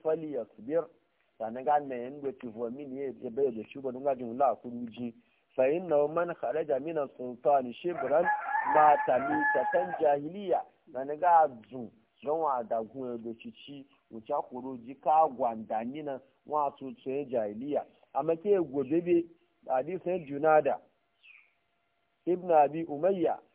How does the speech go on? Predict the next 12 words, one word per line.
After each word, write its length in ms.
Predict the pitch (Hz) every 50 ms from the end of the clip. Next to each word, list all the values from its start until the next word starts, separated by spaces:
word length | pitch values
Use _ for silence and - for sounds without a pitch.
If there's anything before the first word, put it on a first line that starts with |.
| _ _ -
a 140 | - 123 123
ga 240 | 139 175 170 165 147
ga 120 | 131 143
da 100 | 143 151
ba 160 | 143 156 165 170
uba 320 | 147 139 131 156 151 151
da 80 | 160 175
bin 200 | 175 151 151 131 -
sami 280 | - 151 147 156 175 170
to 180 | - 160 143 131
mawama 600 | 123 131 156 165 160 156 139 143 156 165 147 - - _ _ _ _ -
a 120 | 139 139